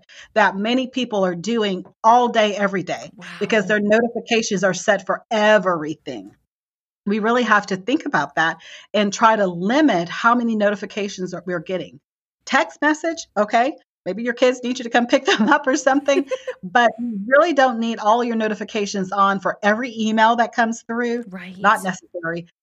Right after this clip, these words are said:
Speaker 1: Every social media post that comes through, none of those things are, are such that they can't wait for you to carve out a block of time to deal with them when you feel like it.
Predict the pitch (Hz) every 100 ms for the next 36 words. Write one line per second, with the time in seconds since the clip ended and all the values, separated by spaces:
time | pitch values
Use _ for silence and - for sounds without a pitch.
0 | _ 202 220 233 240 233 226 226 220 214
1 | 214 220 226 208 214 190 226 202 190 -
2 | 208 202 196 - _ 196 214 254 277 233
3 | 226 190 - 226 214 202 - 202 190 196
4 | 190 190 - 220 220 - 190 185 196 190
5 | - 214 180 170 202 190 - 190 190 180
6 | 151 - - 226 202 185 180 175 190 185
7 | 175 175 202 175 170 170 _ _ 202 151
8 | 208 214 196 175 170 175 165 170 _ _
9 | _ _ 202 196 180 180 175 120 101 -